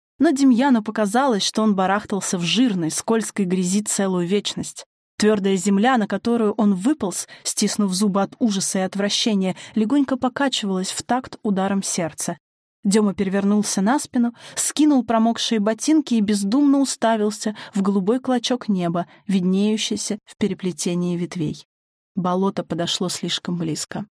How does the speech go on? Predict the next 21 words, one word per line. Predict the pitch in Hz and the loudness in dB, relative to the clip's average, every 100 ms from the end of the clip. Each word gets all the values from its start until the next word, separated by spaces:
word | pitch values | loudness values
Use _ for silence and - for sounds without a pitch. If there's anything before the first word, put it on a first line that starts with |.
| _ _ _ - | _ _ _ -2
Оно | 220 262 | 4 4
обступало | 262 - 233 233 220 208 | 2 -2 0 2 2 2
дом | 190 247 262 | 2 2 2
со | - 208 | 0 -4
всех | - 208 - | -4 -4 -4
сторон, | - 214 214 185 | -2 0 0 0
стремительное | 165 - 185 196 254 247 185 185 175 | -2 -2 2 4 4 2 -4 -2 -4
в | |
своей | - 185 190 | -2 -2 0
неспешности. | 185 185 - 233 220 - 175 - 170 - _ _ _ - | 0 -2 -2 -2 -2 -4 -6 -6 -8 -8 _ _ _ 0
Красная | 247 254 - 247 | 2 2 2 4
нить | 240 240 - | 4 2 0
пути, | 240 - 311 294 _ | -2 2 2 2 _
по | - | -4
которому | 208 196 208 196 196 | -2 0 0 2 0
бежала | 190 196 214 202 202 | 0 2 2 2 2
Аксинья, | 208 - 285 233 190 - - - _ | 0 0 4 4 2 -4 -14 -20 _
мерцала | 214 220 - - 269 226 | 0 0 -2 0 2 2
над | 220 208 | 2 0
заболоченной | 190 208 220 226 220 220 208 | 0 0 2 0 0 0 2
низиной. | 208 214 202 190 170 160 | 4 2 2 0 -2 -2